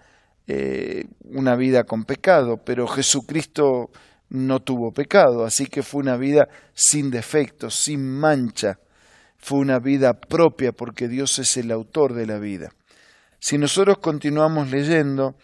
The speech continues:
eh, dice el versículo seis, entonces Moisés dijo, "Esto es lo que mandó Jehová". Otra vez, ¿no? Siempre, siempre, siempre haciendo referencia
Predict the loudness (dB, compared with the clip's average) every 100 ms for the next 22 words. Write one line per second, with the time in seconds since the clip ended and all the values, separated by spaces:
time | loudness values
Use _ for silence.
0 | _ _ _ _ 0 2 4 2 -2 -4
1 | 0 2 2 2 0 0 -2 -2 -6 -4
2 | 2 4 2 -2 -12 _ _ _ _ _
3 | -2 0 0 2 2 0 0 0 2 2
4 | 0 -4 -4 -6 -8 _ _ _ 0 2
5 | 2 0 -6 -2 -2 0 0 0 0 2
6 | 2 2 -2 2 2 2 0 -2 4 4
7 | 4 -2 -4 -8 -6 -2 -2 -2 -8 -10
8 | -16 -12 0 2 2 0 -2 0 0 0
9 | -2 0 0 0 -4 -4 -4 -2 0 0
10 | 0 0 0